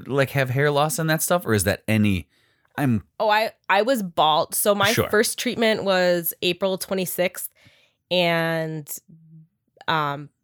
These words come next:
Speaker 2: after my second treatment, they told me that the second one is typically about the last time that you will have hair.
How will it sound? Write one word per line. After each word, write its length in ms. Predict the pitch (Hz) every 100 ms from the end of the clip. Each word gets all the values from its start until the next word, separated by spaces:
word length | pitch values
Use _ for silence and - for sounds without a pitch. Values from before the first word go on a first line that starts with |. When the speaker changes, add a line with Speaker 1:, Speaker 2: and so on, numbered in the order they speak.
| _ _ -
Speaker 2:
after 400 | 147 165 - 190
my 160 | 185
second 440 | 160 - 175 190 -
treatment, 440 | - 170 165 165 - 151
they 160 | 202 214
told 280 | - 226
me 240 | 220 208 185
that 240 | - 160
the 80 | 170
second 360 | - 175 175 147
one 140 | 170
is 120 | 165
typically 540 | - 165 170 - 170 160 _ _ _ -
about 260 | 165 160 165
the 100 | 165
last 320 | 151 147 -
time 260 | - 160
that 120 | 160 -
you 280 | 156 147 -
will 120 | 160
have 260 | 156 160 147
hair. 380 | - 151 160